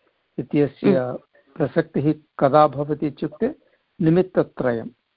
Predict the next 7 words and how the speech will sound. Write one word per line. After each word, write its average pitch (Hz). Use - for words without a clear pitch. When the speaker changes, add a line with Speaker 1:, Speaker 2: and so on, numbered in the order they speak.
Speaker 1:
निमित्तत्रयं, 147
आम्, 139
आ, 135
किम् 170
इत्युक्ते 165
अत्र 175
प्रथमं 165